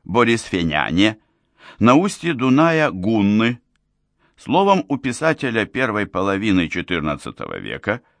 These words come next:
мы встречаем те же самые и даже меньшие географические и этнографические познания и сведения о нашем севере, какие за тысячу лет до него были в ходу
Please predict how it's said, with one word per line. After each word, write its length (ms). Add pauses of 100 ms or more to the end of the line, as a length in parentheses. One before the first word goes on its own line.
(460)
мы 180
встречаем 640
те 180
же 160
самые 720 (220)
и 80
даже 360
меньшие 840 (320)
географические 1120
и 260
этнографические 1160
познания 720
и 60
сведения 720 (340)
о 120
нашем 400
севере, 580 (560)
какие 520
за 260
тысячу 480
лет 360
до 220
него 460
были 320
в 60
ходу 520